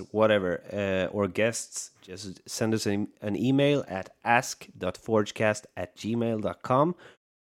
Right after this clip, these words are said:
And you can find us on Instagram at the dot forgecast, where you can also send us messages. And you can find me on Instagram, Facebook, YouTube, and you can also find my webpage, but I'm not gonna s-, give out the address yet,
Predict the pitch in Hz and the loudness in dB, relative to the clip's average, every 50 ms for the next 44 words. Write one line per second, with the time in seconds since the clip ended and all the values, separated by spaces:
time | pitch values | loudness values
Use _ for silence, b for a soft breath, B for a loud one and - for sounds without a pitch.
0 | _ _ - 120 123 120 - 117 104 - 123 123 131 117 104 - 82 107 - - | _ _ -8 -8 -6 -4 -6 -4 0 2 2 4 4 2 -2 -2 -4 -4 -4 -4
1 | 113 117 131 - - 139 120 131 131 131 131 135 135 - 98 98 - - - 92 | -4 -4 -4 -4 -4 -2 0 2 2 2 2 0 -2 -4 -6 -8 -8 -10 -18 -18
2 | 90 - 107 113 120 123 113 92 85 - - - 120 123 123 - - 147 139 139 | -12 -6 -2 0 0 0 0 -2 -4 -4 -4 -2 -2 -2 -2 -2 -2 -2 -2 -2
3 | 135 - - 113 101 95 92 - - - - 117 117 110 - 98 - - 110 92 | -2 -6 -8 -6 -4 -4 -4 -4 -6 -6 -4 -4 -4 -4 -6 -10 -6 -6 -4 -4
4 | 87 - 98 98 95 - 113 107 123 131 135 135 - - - _ _ _ _ _ | -4 -4 -4 -6 -6 -6 -6 -4 -2 -2 -2 -4 -8 -14 -16 _ _ _ _ _
5 | _ _ _ _ _ _ _ _ _ _ _ B B B B B B B _ - | _ _ _ _ _ _ _ _ _ _ _ B B B B B B B _ -8
6 | 151 165 160 151 135 123 123 - 120 113 104 - 110 104 107 98 90 90 95 117 | -4 -2 -2 -2 -2 -2 -4 -4 -6 -6 -2 0 0 2 0 0 -2 -4 -2 -2
7 | 143 170 175 - _ _ _ _ _ _ 92 71 101 104 98 - 113 123 120 - | -4 -4 -6 -10 _ _ _ _ _ _ -12 -8 -6 -6 -6 -4 -4 -4 -4 -4
8 | - 117 110 113 113 113 110 110 117 - - - 113 110 110 - - - 107 101 | -6 -2 0 2 2 4 2 2 -2 -4 -4 -2 0 0 0 -2 -4 -4 -4 -4
9 | - - 101 104 117 117 117 - - 113 107 107 104 101 104 - - - - - | -4 -4 -2 0 0 0 -2 -4 -4 -2 -2 -2 -2 -4 -6 -10 -12 -12 -12 -10
10 | 104 101 101 98 101 98 101 101 - 113 117 117 107 104 104 104 101 - - - | -6 -6 -4 -4 -6 -6 -6 -6 -4 -4 -4 -4 -4 -4 -4 -6 -6 -6 -10 -14
11 | - - 110 104 101 98 92 92 87 - _ _ _ _ _ _ - 87 92 120 | -10 -6 -4 0 2 2 2 2 0 -2 _ _ _ _ _ _ -16 -8 -4 -4
12 | 151 151 131 120 107 101 95 - - 101 101 110 113 110 - - 101 98 - - | -4 -4 -4 -6 -8 -8 -8 -8 -6 -4 -4 -2 -4 -4 -6 -6 -8 -8 -8 -12
13 | - _ _ _ - 101 98 98 104 107 104 101 101 98 95 92 - - 92 87 | -20 _ _ _ -20 -18 -12 -6 -6 -4 -2 -2 -2 -2 -2 -4 -4 -6 -6 -4
14 | - 90 95 92 87 87 - - 101 95 98 101 92 - - | -4 -4 -6 -6 -8 -12 -10 -8 -6 -4 -4 -4 -4 -6 -12